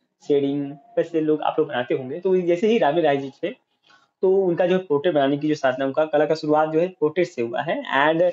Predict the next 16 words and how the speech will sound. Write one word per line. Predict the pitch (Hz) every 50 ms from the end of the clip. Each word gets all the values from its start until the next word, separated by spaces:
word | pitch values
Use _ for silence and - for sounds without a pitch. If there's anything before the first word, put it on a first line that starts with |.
| 180 180 - - -
इनकी | 196 196 180 208 233 190
जन्म | 165 170 196 196 220
की | - 233 208
बात | 160 151 151 139 147
करते | 151 147 143 - 156
हैं | 147 143 147 151 156 156 160 156
और | 156 143 139 139
इनकी | 139 135 139 - 151 147 143 139 139 - - - - -
अंतिम | 147 147 151 - 202 190
काल | 175 - 156 156 156
की | 156 160
बात | 135 135 131 131 -
करते | 139 135 135 - 147
हैं | 143 143 143
तो | 151 156
उन-, | 156 156 156 160